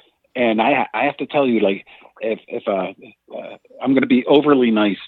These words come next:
to, uh, to Andrew Marchand right now, but, like, <laughs> as I look at the, at the media reporters, there's nobody who,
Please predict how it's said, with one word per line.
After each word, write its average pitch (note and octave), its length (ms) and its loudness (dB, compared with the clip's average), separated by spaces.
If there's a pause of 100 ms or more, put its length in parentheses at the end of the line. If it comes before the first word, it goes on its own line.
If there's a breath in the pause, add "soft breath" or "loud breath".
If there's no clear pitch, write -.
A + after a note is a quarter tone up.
to, G2+ 160 0
uh, F2+ 240 -4
to G#2 80 -6
Andrew F#2 260 -8
Marchand F2 460 -10
right D#2+ 180 -14
now, D#3+ 260 -14
but, D#3 220 -8
like, - 160 -12 (100)
<laughs> - 140 -16
as G2 80 -6
I A2+ 140 4
look B2+ 320 2
at B2+ 120 -20
the, G#2+ 180 -6
at - 100 -4
the A2 80 -2
media A#2 360 2
reporters, F2 600 -6
there's F2+ 180 -10
nobody B2 440 2
who, G2 120 -12